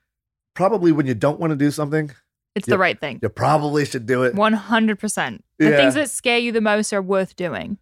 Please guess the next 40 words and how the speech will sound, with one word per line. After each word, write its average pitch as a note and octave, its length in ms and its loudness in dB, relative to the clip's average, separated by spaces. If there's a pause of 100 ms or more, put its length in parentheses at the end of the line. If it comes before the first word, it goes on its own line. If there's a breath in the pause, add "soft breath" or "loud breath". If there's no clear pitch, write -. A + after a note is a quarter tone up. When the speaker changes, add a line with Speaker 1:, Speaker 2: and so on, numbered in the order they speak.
(120)
Speaker 1:
Yeah, D3 280 4
and D3 120 0
I D3+ 120 4
asked E3 220 4
this D3 100 -6
gentleman C#3 380 -4
yesterday, B2+ 480 0
I B2 40 2
said, A#2 200 -4
"Hey, C3+ 160 2 (180)
give E3+ 160 0
me E3 80 -4
some D3+ 140 -6
advice. A2+ 320 -2
How D3+ 100 -2
do D#3 60 -4
you D#3 60 -4
think C#3+ 200 -12
you C3+ 60 -8
became A2 320 -6
the G#2 80 -2
best G2+ 460 -6
at G2 120 -6
what G#2+ 160 -6
you G#2 60 -6
do?" G2+ 160 -4
And F#2+ 80 -2
he G2+ 60 -8
goes, G#2+ 180 -4
"Oh, D3 180 0
it's A2+ 160 -4
easy." G2 240 -6 (600)
"Oh, D3+ 180 -2
it's, F#2 180 -10
it's G2+ 160 -10
easy? C3 300 0 (240)
Tell E3 180 2
me." C3+ 100 -2
He A#2+ 60 0
goes, A#2 240 -2